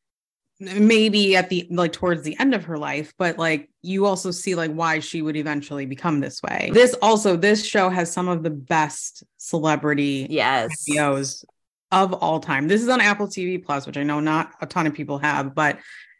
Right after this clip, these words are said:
Speaker 1: do a free trial and watch. There are three seasons, and they're pretty quick. But, like, Wiz Khalifa shows up as the personification of death.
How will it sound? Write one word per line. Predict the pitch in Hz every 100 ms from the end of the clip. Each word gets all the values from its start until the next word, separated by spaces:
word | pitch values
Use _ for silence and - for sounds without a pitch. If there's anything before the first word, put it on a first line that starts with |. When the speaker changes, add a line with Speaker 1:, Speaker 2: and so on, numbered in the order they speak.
| _ 190 143
Speaker 1:
do | 185 190
a |
free | 190 185
trial | 180 165 151 147
and | 147 147
watch. | 143 143 - -
There | 156 151
are |
three | 151 185
seasons, | 170 151 143 139 139
and | 139
they're | 143
pretty | - 170
quick. | 151 151 131 -
But, | 170 160
like, | 160 156
Wiz | 156 214 214
Khalifa | 214 214 190 185 180
shows | 175 170 160
up | 156 156
as | 151
the | 139
personification | - 143 165 160 170 170 151 151 160
of | 147
death. | 139 131 131 -